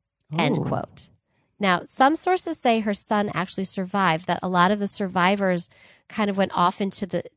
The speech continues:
Speaker 1: the, the, the sort of the forest and the fields, and they created encampments and they survived there. They hid there for, like, twelve years. Um, and then eventually, not all of them stayed surviving, but her son made a deal with the British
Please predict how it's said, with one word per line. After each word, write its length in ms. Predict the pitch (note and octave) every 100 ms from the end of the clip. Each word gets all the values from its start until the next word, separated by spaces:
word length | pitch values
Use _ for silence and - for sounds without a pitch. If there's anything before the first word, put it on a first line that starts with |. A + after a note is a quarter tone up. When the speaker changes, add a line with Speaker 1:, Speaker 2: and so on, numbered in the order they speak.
| - -
Speaker 1:
the, 360 | F3+ E3 D#3 - -
the, 260 | F3 D#3+ -
the 160 | E3 E3
sort 220 | - F3+
of 60 | E3+
the 80 |
forest 580 | D#3+ - G3 F3+ F#3 -
and 100 | F3+
the 80 | E3
fields, 480 | - G3+ F3 E3+ - - - -
and 200 | G3 G3
they 220 | G3 F#3+ _ _
created 340 | - G3+ F3+
encampments 580 | F3+ - G#3+ G#3 - -
and 100 | F#3
they 120 | F#3 F#3
survived 640 | - F#3+ F3+ F#3 A3 G3
there. 160 | F3 E3
They 140 | E3+
hid 320 | F3 G#3+ A#3 F#3+
there 200 | E3+ D#3+
for, 140 | F#3+
like, 220 | E3+ -
twelve 460 | - - F#3+ G3 F3+
years. 560 | F3+ F#3+ E3 F2 F3 - - - - - - _ -
Um, 580 | G#3 G3 F3 D#3+ D#3+ E3 _ -
and 160 | G3+ G3
then 160 | F#3
eventually, 760 | - F#3+ F#3 F#3+ G3 - F3 E3+
not 220 | G3 F3+
all 200 | E3 E3
of 120 | D#3+
them 300 | E3+ D#3+ D#3 -
stayed 300 | - F#3+ E3+
surviving, 440 | - E3 D#3 D#3 E3+
but 120 | E3+
her 120 | F3
son 420 | E3+ F#3 E3+ E3+ -
made 260 | F#3+ F#3 F3+
a 80 | F3
deal 380 | - F3+ F#3 F3
with 120 | -
the 80 | F3
British 420 | G3 F#3+ E3